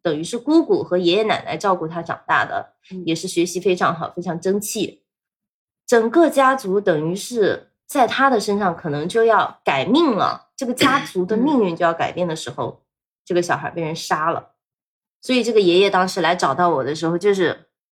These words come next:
Speaker 1: 一个七十来岁的老头子，恨不得都要给你跪下的那种感觉。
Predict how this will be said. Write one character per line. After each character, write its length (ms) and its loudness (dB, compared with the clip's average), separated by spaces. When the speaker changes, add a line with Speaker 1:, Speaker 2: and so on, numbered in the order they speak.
Speaker 1:
一 120 -8
个 400 2
七 320 -4
十 160 -2
来 180 2
岁 160 -2
的 120 2
老 180 0
头 260 -6
子， 320 0
恨 220 4
不 80 6
得 120 4
都 120 4
要 160 4
给 100 -4
你 140 0
跪 340 2
下 240 -6
的 100 -10
那 160 -6
种 180 -8
感 240 -4
觉。 360 -10